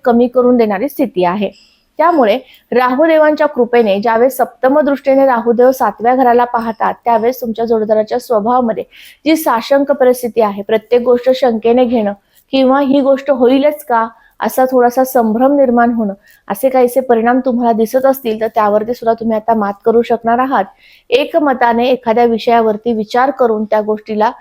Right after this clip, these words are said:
सातत्याने प्रयत्न करून ती गोष्ट तुमच्या जीवनामध्ये आणू शकणार आहात, असे सुद्धा चांगले फळ राहुदेव देऊ शकतात. राहुदेवांची नवम दृष्टी भाग्यस्थानावर येते.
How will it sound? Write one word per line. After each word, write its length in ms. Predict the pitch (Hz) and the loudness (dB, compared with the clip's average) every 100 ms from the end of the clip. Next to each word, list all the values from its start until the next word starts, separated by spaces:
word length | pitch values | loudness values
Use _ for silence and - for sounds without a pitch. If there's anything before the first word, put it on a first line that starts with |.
| _ _ _ _ | _ _ _ _
सातत्याने 800 | - 247 226 247 247 240 240 269 277 | -4 -4 -2 -4 0 0 2 0 -2
प्रयत्न 440 | 240 233 254 262 302 | 0 2 2 0 -2
करून 380 | 294 247 220 240 - | 0 0 0 -4 -6
ती 120 | 240 | -2
गोष्ट 280 | 240 233 240 | 0 0 -2
तुमच्या 220 | 240 226 | -2 0
जीवनामध्ये 500 | 226 226 214 214 220 - | 0 0 0 -2 -2 -4
आणू 280 | 220 254 370 | -2 0 0
शकणार 400 | 359 294 262 233 | 0 -2 0 -2
आहात, 240 | 226 220 226 - | -2 -4 -6 -6
असे 260 | 220 247 | -4 -2
सुद्धा 240 | 240 226 240 | -2 -2 -2
चांगले 380 | 240 214 208 214 | 0 -2 -2 -2
फळ 140 | 214 214 | 0 0
राहुदेव 460 | 202 202 196 247 | 0 -4 -2 -2
देऊ 300 | 240 208 190 | 0 0 -2
शकतात. 440 | 226 190 - 185 175 _ _ _ _ _ - | -2 -6 -6 -8 -8 _ _ _ _ _ -4
राहुदेवांची 680 | 277 294 381 339 294 294 311 | -2 0 2 2 2 0 0
नवम 340 | 277 269 285 | 0 2 2
दृष्टी 300 | 285 254 - | 0 -2 -6
भाग्यस्थानावर 800 | 294 262 220 214 240 226 196 180 180 | -6 -6 -4 -2 -2 -2 -2 -2 -4
येते. 240 | 175 - | -6 -10